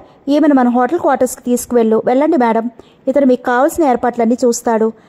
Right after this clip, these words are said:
"థ్యాంక్స్." బాయ్ని అనుసరించింది సరోజ. మరి మాట, మా-, మారు మాట్లాడకుండా తన కన్నీళ్ల గాథను చెప్పడం ముగించి కళ్ళు ఒత్తుకుంది సరోజ. ఆమె చరిత్ర విన్న మధు ఆలోచనలో పడ్డాడు.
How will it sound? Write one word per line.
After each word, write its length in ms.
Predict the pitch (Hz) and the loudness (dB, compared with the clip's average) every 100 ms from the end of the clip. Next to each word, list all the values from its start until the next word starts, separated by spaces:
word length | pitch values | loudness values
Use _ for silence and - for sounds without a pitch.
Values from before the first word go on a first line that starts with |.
| _ - | _ -6
"థ్యాంక్స్." 420 | 269 233 233 - _ _ _ 254 | -2 0 -2 -8 _ _ _ -2
బాయ్ని 320 | 254 302 311 | 2 2 2
అనుసరించింది 500 | 254 269 226 247 226 | 0 -2 -2 -4 -4
సరోజ. 340 | 247 233 233 269 | 0 0 0 0
మరి 220 | 277 226 | 0 0
మాట, 280 | 220 220 240 | 0 -2 -2
మా-, 240 | 240 220 - | -2 -4 -4
మారు 260 | 233 247 | -2 0
మాట్లాడకుండా 680 | 277 240 226 226 226 226 220 - - - _ - 254 | 0 0 -2 -2 -2 -2 -4 -8 -20 -20 _ -4 -2
తన 80 | |
కన్నీళ్ల 460 | 240 247 233 254 294 | 0 0 2 2 2
గాథను 340 | 277 247 240 233 | 0 0 0 -2
చెప్పడం 300 | 233 240 247 | -2 0 0
ముగించి 400 | 240 226 220 262 | 0 0 -2 -2
కళ్ళు 340 | 254 247 233 285 | -2 0 0 2
ఒత్తుకుంది 440 | 294 - 240 233 | 0 0 -2 -2
సరోజ. 380 | 277 247 233 233 233 226 - _ _ _ 247 | -2 0 0 0 -2 -4 -10 _ _ _ -2
ఆమె 220 | 247 240 254 | 0 2 0
చరిత్ర 260 | 233 311 320 | -2 0 0
విన్న 180 | 269 | 2
మధు 240 | 226 220 247 | 2 2 2
ఆలోచనలో 640 | 254 226 240 254 269 247 | 2 2 0 0 0 0
పడ్డాడు. 560 | 240 220 240 233 233 | -2 -2 0 2 0